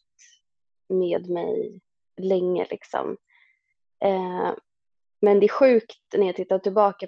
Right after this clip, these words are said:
på det, alltså, som sagt, det här agget jag har haft mot andra kvinnor. Alltså, att jag verkligen har tyckt att så här, jaha,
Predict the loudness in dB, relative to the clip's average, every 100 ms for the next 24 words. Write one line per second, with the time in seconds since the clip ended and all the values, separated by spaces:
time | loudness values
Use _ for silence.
0 | -6 -4 -4 -4 -2 -2 -2 -4 -6 -4
1 | -6 -6 -6 -4 -4 0 0 0 -2 -4
2 | -4 -4 -2 -2 -4 -8 -12 -8 -4 -4
3 | -4 -6 -4 -2 -2 -6 _ _ -4 -2
4 | 0 2 2 0 -4 -4 -8 -8 -12 -6
5 | -4 0 0 -2 -6 -20 -20 _ _ -2
6 | 0 -2